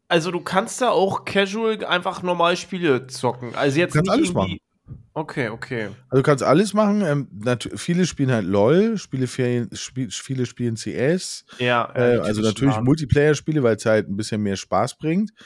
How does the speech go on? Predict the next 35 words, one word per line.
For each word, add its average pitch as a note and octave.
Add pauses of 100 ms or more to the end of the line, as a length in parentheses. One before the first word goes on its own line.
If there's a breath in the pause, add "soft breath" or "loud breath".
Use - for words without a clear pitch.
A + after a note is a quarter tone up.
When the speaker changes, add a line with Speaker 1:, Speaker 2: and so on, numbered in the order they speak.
(120)
Speaker 1:
Ja, B2+
ja, B2
Speaker 2:
Ähm, B2 (120)
Speaker 1:
ja. -
Speaker 2:
aber, A2+
äh, G#2+
prinzipiell C3+
kannst A#2
du G#2+
da G2
alles F#2+
machen. F2 (1300 loud breath)
Speaker 1:
Ich -
frag E3
mich, A#3+
wie, G3
also D3
das D3+
fin-, D3
finanziert F3
sich G#3
dann F3
einfach E3
nur F#3+
durch F3+
Tickets A#2+
oder A2
wie A#2
finanziert A#2+
sich B2
Speaker 2:
Ticket A2
Speaker 1:
das A2
Speaker 2:
und -
Speaker 1:
Ding? F#2+
Speaker 2:
Sponsoren. D#2+